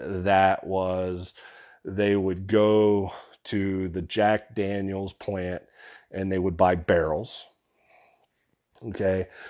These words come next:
so they would have the Jack Daniel's barrels that they actually made Jack Daniel's in, and they would make, um, if, if any of this is out of place, please correct me in the comments, um,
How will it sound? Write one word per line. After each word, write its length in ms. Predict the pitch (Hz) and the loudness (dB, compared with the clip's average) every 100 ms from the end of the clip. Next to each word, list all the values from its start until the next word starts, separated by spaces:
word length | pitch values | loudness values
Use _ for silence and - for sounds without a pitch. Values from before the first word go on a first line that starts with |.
| - | -12
so 160 | - 101 | 0 4
they 100 | 101 | 4
would 140 | 95 | 2
have 380 | 90 107 107 98 | 4 4 4 2
the 60 | 98 | -2
Jack 360 | 104 101 98 | 4 4 4
Daniel's 400 | 101 95 95 95 | -2 -2 -2 -6
barrels 400 | 90 92 90 87 | -4 -2 -2 -4
that 100 | 90 | -6
they 120 | 98 | -4
actually 520 | - 92 87 - 95 90 | -4 -4 -6 -8 -8 -6
made 580 | 90 87 87 85 85 | -4 -4 -4 -6 -8
Jack 320 | 87 87 85 - | -6 -4 -4 -4
Daniel's 540 | 104 101 98 92 87 | -2 0 -2 -4 -6
in, 300 | 85 82 82 - - - - | -8 -8 -10 -14 -20 -20 -4
and 320 | 90 90 82 | -4 -2 0
they 200 | 95 92 | 0 2
would 260 | 90 90 | 0 -4
make, 640 | 92 90 87 85 - - - | -4 -4 -4 -6 -12 -14 -14
um, 600 | 80 90 85 82 85 80 69 _ - | -8 -6 -6 -6 -8 -10 -14 _ -6
if, 140 | 95 | -2
if 640 | 135 123 113 117 113 123 170 | 2 4 4 2 4 4 8
any 220 | 190 156 | 8 8
of 100 | 123 | 6
this 180 | 117 - | 2 0
is 520 | 107 98 - - - 92 - 95 85 | -4 -4 -8 -14 -18 -14 -10 -10 -8
out 220 | 107 113 | 4 4
of 60 | 110 | 4
place, 360 | - 110 104 - | 2 2 2 0
please 280 | 143 120 | 0 0
correct 340 | - 113 107 - | 2 2 2 0
me 120 | 101 | -4
in 100 | 101 | -4
the 60 | 92 | -4
comments, 600 | 98 95 95 98 - - _ - - _ - | -4 -2 -4 -8 -12 -20 _ -20 -20 _ -6
um, 480 | 98 98 95 90 87 | 0 2 2 -2 -6